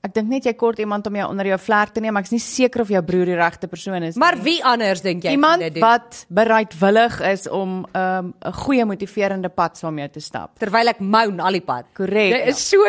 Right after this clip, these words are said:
Speaker 3: diplomaties, eintlik
Speaker 2: Mm.
Speaker 3: net iemand wat nie vinnig hulle hier meer gaan verloor omdat Annelie mou nie.
Speaker 1: Nee,
Speaker 2: Dis
Speaker 1: maar, ja,
Speaker 2: basically
Speaker 1: maar dit moet ook iemand wees wat nie gaan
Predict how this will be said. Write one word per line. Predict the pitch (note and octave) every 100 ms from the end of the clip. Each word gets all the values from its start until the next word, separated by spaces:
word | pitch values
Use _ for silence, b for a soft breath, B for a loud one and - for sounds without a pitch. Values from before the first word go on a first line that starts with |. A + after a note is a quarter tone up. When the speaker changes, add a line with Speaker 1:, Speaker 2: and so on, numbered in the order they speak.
| G4+
Speaker 3:
diplomaties, | C#4+ C#4+ B3+ G#3+ G3+ B3 B3 A#3
eintlik | A3+ A#3+ B3+ A3
Speaker 2:
Mm. |
Speaker 3:
net | A3+ A#3 -
iemand | B3+ C4+ C#4
wat | A#3 A#3 G#3+
nie | G3+ A#3+ A#3 -
vinnig | G#3 - B3 B3+
hulle | A3+ G#3+
hier | G#3
meer | F#3 G3+
gaan | A#3 A3
verloor | G#3 F3+ G#3
omdat | A#3 A#3+
Annelie | G3+ B3 C4+ C4
mou | C4+ D#4 F4+
nie. | D#4+
Speaker 1:
Nee, | C#4 E4+
Speaker 2:
Dis | D4+
Speaker 1:
maar, | F4 -
ja, | D#4 D4
Speaker 2:
basically |
Speaker 1:
maar | C4+ D#4 -
dit | - A#3
moet | D#4 A4
ook | A4+
iemand | D4+ D#4 D4+ A3
wees | G#3 G#3+ F#3+ G#3+ F#3+
wat | A#3 A3
nie | G3 A3 C4 E4 - -
gaan | - C#4